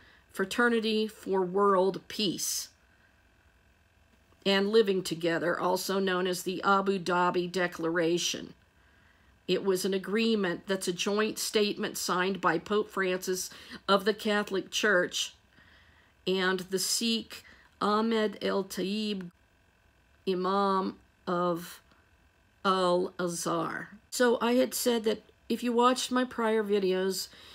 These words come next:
there was one where I specifically realized in Nebuchadnezzar's dream where he saw the statue with the feet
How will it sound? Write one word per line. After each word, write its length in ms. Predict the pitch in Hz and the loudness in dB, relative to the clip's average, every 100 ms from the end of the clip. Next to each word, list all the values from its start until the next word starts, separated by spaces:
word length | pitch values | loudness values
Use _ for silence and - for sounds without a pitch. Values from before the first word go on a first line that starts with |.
| - - | -14 0
there 120 | 208 | 2
was 180 | 214 208 | 4 2
one 240 | 220 226 | 0 2
where 160 | 220 202 | 2 2
I 80 | |
specifically 960 | 202 - 202 - 214 - 208 214 208 208 | -2 -4 -4 -2 -4 -4 -6 -2 -2 -4
realized 800 | 208 214 208 190 190 196 196 - - | -4 0 2 2 2 0 -2 -8 -2
in 180 | 196 202 | 0 2
Nebuchadnezzar's 920 | 208 208 208 202 190 185 185 185 180 | 0 -2 -2 -2 0 0 0 0 -2
dream 640 | 165 190 214 196 190 185 | -4 0 0 2 2 2
where 160 | 180 190 | 0 0
he 240 | 185 196 - - - - | 0 -4 -12 -20 -20 -8
saw 320 | - 214 208 | 2 2 4
the 100 | 196 | 0
statue 640 | - 208 202 196 196 196 | -2 0 2 2 0 0
with 220 | 196 196 | 0 -2
the 60 | 190 | -6
feet 580 | - 226 220 220 - | -6 -4 -4 -6 -10